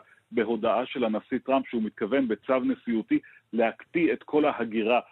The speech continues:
לארצות הברית. גם כאן זה חוזר למצב הכלכלה. טראמפ טוען שכאשר כלכלת ארצות הברית נאבקת, אה, ו-, ויש, אה, אבטלה כל כך רבה, אי אפשר להכניס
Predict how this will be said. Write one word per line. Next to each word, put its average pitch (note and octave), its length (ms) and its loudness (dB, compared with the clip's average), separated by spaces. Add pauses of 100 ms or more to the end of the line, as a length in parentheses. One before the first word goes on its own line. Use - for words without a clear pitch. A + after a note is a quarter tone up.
(180)
לארצות A2+ 380 0
הברית. A2+ 280 0 (300)
גם C3 220 2
כאן C3 260 -4
זה G#2+ 80 -8
חוזר A2 340 -2
למצב G#2+ 440 -2
הכלכלה. A2 540 -4
טראמפ A2+ 300 -4
טוען A2 240 -4
שכאשר - 1000 -2 (300)
כלכלת B2 540 0
ארצות A#2+ 280 -2
הברית A#2 240 0 (260)
נאבקת, A2+ 680 0
אה, G#2+ 200 2
ו-, A2 80 -2 (100)
ויש, A2 380 -2
אה, A2+ 240 2
אבטלה A2 400 -2
כל A#2+ 160 -6
כך A2+ 220 -2
רבה, A#2+ 240 0 (300)
אי C3 140 4
אפשר A2+ 240 0
להכניס G#2+ 420 -2